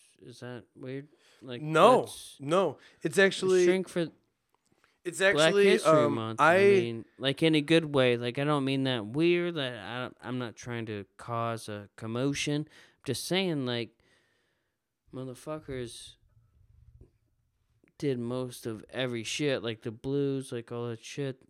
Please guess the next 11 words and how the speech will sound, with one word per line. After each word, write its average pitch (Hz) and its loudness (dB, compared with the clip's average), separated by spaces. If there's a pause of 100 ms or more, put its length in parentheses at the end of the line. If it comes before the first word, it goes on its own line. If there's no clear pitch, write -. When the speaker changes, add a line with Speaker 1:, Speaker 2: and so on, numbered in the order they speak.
Speaker 1:
I 117 -12
don't, 110 -10 (220)
I, 107 -16 (340)
I'm 107 -10
not 98 -12
a - -20
Speaker 2:
Oh. - -20
Speaker 1:
historian. 135 0
Let's 123 -10
do 180 6
it. 156 2